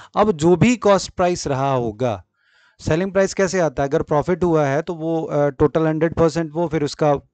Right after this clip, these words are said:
उतने ही परसेंट प्रॉफिट। तो ये सत्रह प्रतिशत प्रॉफिट है, मीन्स ये जो नाइंटी है वो कॉस्ट प्राइस के एक सौ सत्रह प्रतिशत के बराबर है। कॉस्ट प्राइस का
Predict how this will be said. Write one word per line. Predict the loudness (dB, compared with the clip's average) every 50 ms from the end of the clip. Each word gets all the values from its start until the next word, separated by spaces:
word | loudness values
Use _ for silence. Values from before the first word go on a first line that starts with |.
| _ -8
उतने | -6 -4 -2 0
ही | 0 0
परसेंट | 2 0 0 0 -2 -4 -2
प्रॉफिट। | -2 -2 0 0 -2 -4 -4 _ _ _ -20 -20 -20 -20 -18 _ -2
तो | -2 0
ये | 0 0 0 0
सत्रह | 0 -2 -2 0 2 0
प्रतिशत | 2 2 0 -2 -2 -4 -2 -2 -4 -4 -4
प्रॉफिट | -2 0 0 2 2 0 -2 -2 -2
है, | -4 -4 -4 -6 -10 _ _ _ _ -10 -4
मीन्स | -2 0 0 0 0 -2 -4
ये | -2 0 0 2
जो | 2 2
नाइंटी | 2 2 0 -2 -2 -2 -4 -4 -2
है | -2 -2 -2 -4 -6 -8 _ _ _ _ -2
वो | 0 0 0
कॉस्ट | 0 0 2 2 2 2 -2 -6
प्राइस | -2 0 0 2 2 0 -4 -6
के | -4 -4 -4 -4 -4 -8 -14 _ _ _ _ _ -6
एक | -4 -4 -4 -2
सौ | -2 -2 -2
सत्रह | -2 -2 -4 -2 -2 -2 -2
प्रतिशत | -2 -4 -6 -6 -6 -4 -4 -8 -6
के | -4 -6 -2
बराबर | -2 0 0 0 0 -2 -4 -4
है। | -6 -8 -10 _ _ _ _ _ _ _ _ _ _ _ _ _ _ _ _ _ _ _ _ _ _ _ _ _ _ _ _ _ _ -4
कॉस्ट | -2 -2 -2 -4 -6
प्राइस | -6 -4 -4 -4 -6 -8
का | -6 -4 -2 -2 -2 -4 -6